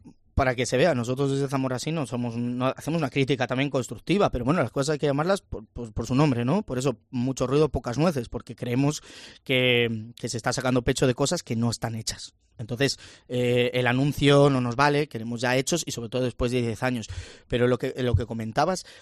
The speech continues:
de, de la limpieza, mira, yo tengo que decir una cosa, eh, eh, la limpieza creo que en Zamora hemos mejorado. Yo creo que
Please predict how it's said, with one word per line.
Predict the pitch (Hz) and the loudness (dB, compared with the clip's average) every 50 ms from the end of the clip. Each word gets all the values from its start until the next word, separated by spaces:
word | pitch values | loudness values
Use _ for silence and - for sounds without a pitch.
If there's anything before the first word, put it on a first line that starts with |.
| - _ | -20 _
de, | - 135 123 131 127 127 123 120 120 | -8 -2 0 0 2 2 0 0 -2
de | 120 117 120 - - 123 | -4 -6 -8 -6 -4 -2
la | 120 117 | -2 -2
limpieza, | 113 113 107 - 196 - - 165 - _ _ _ _ _ _ _ _ _ _ _ | -2 -4 -2 -4 -4 -4 -4 -6 -8 _ _ _ _ _ _ _ _ _ _ _
mira, | - 135 143 139 120 | -4 -2 -2 -2 -2
yo | 117 113 127 120 | -2 -4 -4 -2
tengo | - 147 147 160 | -2 -2 -2 -2
que | 156 - 156 | 0 0 0
decir | 127 107 - 120 110 | 0 0 -2 -4 -4
una | 110 107 107 | -4 -8 -6
cosa, | - 160 - - 107 101 95 - | -6 -6 -4 -4 -6 -8 -8 -8
eh, | - 110 107 107 104 101 101 104 - _ - - | -6 -6 -6 -6 -6 -10 -12 -16 -20 _ -14 -10
eh, | 107 107 104 107 107 107 110 107 | -10 -8 -8 -8 -8 -8 -8 -6
la | 110 113 | -6 -4
limpieza | 110 113 110 - 123 - 147 | -4 -4 -2 -4 -2 -2 0
creo | 127 135 131 127 | 0 0 0 0
que | 135 | 0
en | 120 | 0
Zamora | 123 123 151 175 190 | 0 0 0 -2 0
hemos | 170 151 143 | -2 -2 -2
mejorado. | 139 120 - - 110 - - _ _ _ _ _ _ _ _ | -2 -4 -6 -6 -10 -12 -16 _ _ _ _ _ _ _ _
Yo | - 117 107 | -8 -6 -4
creo | 117 117 117 | -4 -4 -4
que | - - 113 117 113 110 104 | -4 -4 -4 -2 -4 -4 -6